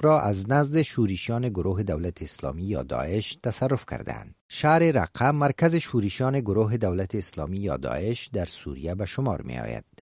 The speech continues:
روز دوشنبه واحدهای حفاظت مردمی ملیشه‌های کرد ائتلافشان را با گروه‌های کوچک جنگجویان عرب اعلان کردند.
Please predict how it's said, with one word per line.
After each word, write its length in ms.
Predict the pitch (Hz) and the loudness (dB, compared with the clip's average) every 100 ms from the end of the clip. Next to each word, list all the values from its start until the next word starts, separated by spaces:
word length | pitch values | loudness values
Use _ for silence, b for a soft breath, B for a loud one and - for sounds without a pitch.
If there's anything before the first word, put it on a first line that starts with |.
| _ - | _ 2
روز 260 | 143 175 | 6 6
دوشنبه 540 | 175 151 - 92 110 151 | 6 2 0 -2 2 6
واحدهای 600 | 147 139 127 131 175 170 | 8 8 4 2 4 4
حفاظت 480 | 135 120 117 143 147 | 2 0 2 0 2
مردمی 540 | 123 95 101 120 120 | 0 0 0 0 0
ملیشه‌های 640 | 90 82 82 78 69 76 71 | 0 -4 -6 -8 -4 -4 -2
کرد 200 | 123 160 - - | 2 2 0 -10
ائتلافشان 760 | - 127 - 160 175 156 156 160 | -2 -2 4 6 6 2 -2 2
را 100 | 165 | 4
با 160 | 147 123 | 6 4
گروه‌های 520 | 104 104 85 131 135 | 4 2 2 2 2
کوچک 400 | - 131 - 165 | 2 -2 0 0
جنگجویان 680 | 131 104 92 90 78 87 104 | 2 0 -2 -2 -4 -2 -2
عرب 400 | 107 82 85 107 - - | -2 -2 0 0 -2 0
اعلان 340 | 117 127 117 | 2 2 0
کردند. 480 | - - - 57 | -4 -10 -8 -10